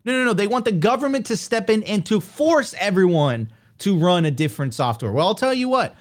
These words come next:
I'm not running that code on my node. This is why it's so important to run your own node. If you're not running your own node,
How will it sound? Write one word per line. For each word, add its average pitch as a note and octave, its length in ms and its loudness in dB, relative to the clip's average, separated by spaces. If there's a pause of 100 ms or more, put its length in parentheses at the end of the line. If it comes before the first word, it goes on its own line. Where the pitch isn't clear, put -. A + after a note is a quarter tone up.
(280)
I'm G3 400 2
not F3+ 380 0
running D3+ 380 2
that C3 260 -2
code G3+ 340 0
on C#3+ 140 0
my D#3+ 140 0
node. F3+ 440 -2 (440)
This D3+ 140 2
is D#3 40 -4
why G3 140 2
it's F#3 100 -4
so G#3 200 0
important A3+ 480 0
to G3 100 0
run E3+ 200 2
your D3 140 0
own C3 140 0
node. G#2+ 240 -2
If A2+ 100 -4
you're F#3+ 100 2
not A#3 260 0
running G#3+ 300 0
your G3 120 -2
own F#3 220 0
node, D3 260 2